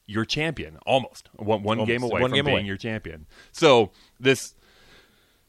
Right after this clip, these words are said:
Speaker 1: this argument comes annually. If you happen to follow Lanny Holstein,
Speaker 2: <sighs>
Speaker 1: former ninety-three seven The Ticket host Lanny Holstein on
Speaker 2: Shout out
Speaker 1: Twitter,
Speaker 2: Lanny.
Speaker 1: uh, he will make this argument every single year about how this is an illegitimate way to crown a champion.
Speaker 2: Would he do that if Nebraska was in the national championship?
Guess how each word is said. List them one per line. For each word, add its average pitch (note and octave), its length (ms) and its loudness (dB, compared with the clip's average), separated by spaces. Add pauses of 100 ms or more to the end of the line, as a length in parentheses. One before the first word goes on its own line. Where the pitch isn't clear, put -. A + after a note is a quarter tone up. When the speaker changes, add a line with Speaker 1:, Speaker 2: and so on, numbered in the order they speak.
(300)
Speaker 1:
this D#3+ 180 0
argument D#3 420 6
comes G#2 520 0 (100)
annually. G2+ 580 2
If F#2 100 -6
you G2+ 80 -2
happen G2 200 -4
to F#2+ 80 -6
follow F#2+ 320 0
Lanny F#2 300 -4
Holstein, F#2 460 -6
Speaker 2:
<sighs> - 0 -
Speaker 1:
former G2+ 340 -2
ninety-three G2 420 -4
seven G2 220 -4
The G2 60 -8
Ticket F#2+ 240 -10
host F#2 260 -8
Lanny F#2+ 260 -10
Holstein F#2+ 420 -8
on F#2+ 80 -4
Speaker 2:
Shout G2 120 -2
out F#2+ 60 0
Speaker 1:
Twitter, F2+ 180 -4
Speaker 2:
Lanny. F2 200 -6 (220)
Speaker 1:
uh, F#2+ 360 -2 (100)
he C#3 280 -4
will C3 140 0
make B2 220 0
this A2+ 120 -6
argument G#2 380 0
every A2+ 300 2
single G#2 300 -4
year E2 220 -6
about F2 220 -6
how F2+ 140 -2
this F#2 180 -8
is F2+ 120 -10
an F#2+ 200 -10
illegitimate A2 640 -2
way F2 380 -4 (440)
to G#2 100 -4
crown F2+ 260 -2
a E2+ 40 -8
champion. F2 440 -14
Speaker 2:
Would C3 180 2
he C#3+ 180 -2
do B2 180 0
that A2+ 140 4
if G#2+ 120 -12
Nebraska G2+ 400 -2
was F#2 100 -8
in F2+ 80 -8
the F2 60 -10
national E2 280 -10
championship? - 460 -14